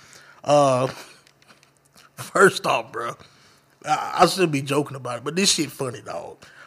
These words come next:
First off, I don't believe it should have, well, like, I don't know. I ain't gonna get my full thoughts on this whole situation, bruh, because I know some of y'all who got some different fucked up views about it. But at the end of the day,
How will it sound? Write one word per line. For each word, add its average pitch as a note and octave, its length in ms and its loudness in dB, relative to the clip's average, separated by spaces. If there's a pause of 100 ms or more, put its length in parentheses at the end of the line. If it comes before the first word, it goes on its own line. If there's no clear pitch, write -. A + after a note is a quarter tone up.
First E4+ 340 10
off, A#3+ 220 10
I G#3 60 6
don't G#3 120 2
believe E3+ 240 4
it F3 40 2
should C#3+ 180 -2
have, C3+ 220 -4
well, C#3 360 0 (540)
like, D3+ 320 2 (1700)
I F#3+ 120 6
don't C3+ 120 2
know. A#2+ 200 -2 (640)
I C#4 100 10
ain't A3+ 80 12
gonna F#3 160 8
get E3 80 4
my D#3+ 140 6
full D3+ 320 4
thoughts C3+ 300 0
on C#3 180 0
this C3+ 140 -2
whole C#3 260 2
situation, B2+ 640 -4
bruh, C3 160 0
because C#3 200 -10
I C3+ 80 0
know C#3+ 200 0
some D3+ 240 -4
of D3 80 -4
y'all C#3+ 320 0 (260)
who C#3+ 80 -4
got D#3 140 6
some C3 160 -6
different C#3 300 -2
fucked D3+ 260 2
up D3 140 -2
views C3 320 -6
about G2 280 -6
it. G#2+ 80 -14 (300)
But C#3 360 2 (560)
at F3+ 120 2
the D#3+ 180 4
end A#3+ 140 12
of G#3 80 12
the E3+ 40 6
day, C3+ 340 2